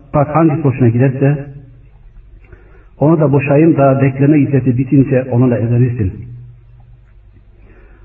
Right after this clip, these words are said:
Abdurrahman Avf'a der ki, "Allah elinde ve malında seni mübarek kılsın. Bereketli kılsın.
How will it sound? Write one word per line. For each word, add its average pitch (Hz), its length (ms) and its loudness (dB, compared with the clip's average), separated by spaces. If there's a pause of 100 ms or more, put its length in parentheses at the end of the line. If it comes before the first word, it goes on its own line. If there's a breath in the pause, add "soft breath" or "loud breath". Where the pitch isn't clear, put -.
(120 soft breath)
Abdurrahman 180 840 2 (640)
Avf'a 147 360 0
der 170 200 0
ki, 117 280 -2 (1040)
"Allah 135 280 2
elinde 127 440 2
ve 127 60 2
malında 123 500 0
seni 120 120 2
mübarek 117 400 0
kılsın. 98 280 -10 (2250 soft breath)
Bereketli 131 460 0
kılsın. 123 360 -6